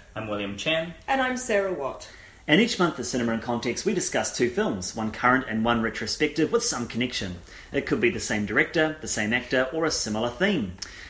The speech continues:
Speaker 3: This month we are discussing Three Billboards Outside Ebbing, Missouri, which came out this year, and Fargo, which came out in nineteen ninety-six. The connection being that they both star Frances McDormand.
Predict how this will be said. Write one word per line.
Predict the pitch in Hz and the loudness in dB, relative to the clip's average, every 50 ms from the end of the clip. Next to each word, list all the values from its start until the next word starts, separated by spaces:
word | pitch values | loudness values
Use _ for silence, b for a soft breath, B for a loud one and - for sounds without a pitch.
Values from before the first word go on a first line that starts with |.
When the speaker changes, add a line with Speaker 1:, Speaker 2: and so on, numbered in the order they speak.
| B B B | B B B
Speaker 3:
This | 160 190 180 - | 4 4 4 4
month | 156 147 143 135 - 117 | 4 4 4 2 2 2
we | 120 120 | 2 2
are | 117 | 2
discussing | 104 113 - - - 120 110 - - 113 107 107 107 - | 2 -2 -4 -2 -2 -2 0 0 -2 -2 -2 -2 -4 -8
Three | - - - 147 143 131 | -10 0 2 4 4 4
Billboards | 110 123 120 117 113 117 113 113 107 - - - - | 4 4 2 2 2 2 2 0 0 -2 -4 -2 -2
Outside | 117 113 - - 117 107 104 101 - - | -2 -2 -2 -2 -2 0 -2 -2 -4 -4
Ebbing, | 123 - 113 107 | -2 -2 0 -2
Missouri, | 101 104 95 123 131 151 196 226 233 214 | -2 -2 0 2 4 4 4 4 2 -2
which | - - - - | -8 -12 -14 -10
came | - 107 104 104 | -6 -4 -4 -4
out | 101 - | -4 -6
this | 107 101 - - | -6 -6 0 2
year, | 151 165 170 175 170 B B B B B B B B | 4 4 4 2 -2 B B B B B B B B
and | 139 139 151 | 0 2 2
Fargo, | 139 - - 127 127 131 131 120 113 101 95 | 0 0 2 4 4 4 4 2 0 0 -2
which | 98 101 - - | -2 -6 -8 -6
came | - 120 120 117 | -4 -2 0 2
out | 113 110 113 117 - | 2 0 0 -2 -2
in | 127 123 120 | -4 -2 0
nineteen | 110 104 104 107 - 113 107 | 0 0 0 -2 -2 -2 -2
ninety-six. | 104 98 95 98 - 107 98 - - 208 - - - - - - - - - | -2 -2 -4 -6 -6 -6 -4 -2 0 0 0 -2 -4 -6 -6 -8 -14 -12 -12
The | 117 | -10
connection | - - 135 156 143 - - 131 123 | -4 0 0 0 2 0 -2 -2 0
being | 107 123 120 120 120 120 113 B B B B B | 0 0 0 0 -2 -2 -4 B B B B B
that | - - | -6 -2
they | - 143 139 | 0 0 0
both | 143 - - 147 160 196 214 208 - - - - | 0 2 2 4 4 4 2 0 -4 -10 -12 -8
star | - - - - - 110 104 104 104 104 - - | -6 -6 -6 -2 -2 -2 0 0 0 -2 -4 -6
Frances | - - - 104 95 95 92 - 101 - | -8 -10 -10 -8 -8 -6 -8 -8 -10 -10
McDormand. | - 127 123 - 254 269 226 131 98 | -10 -4 -2 0 0 2 2 0 -2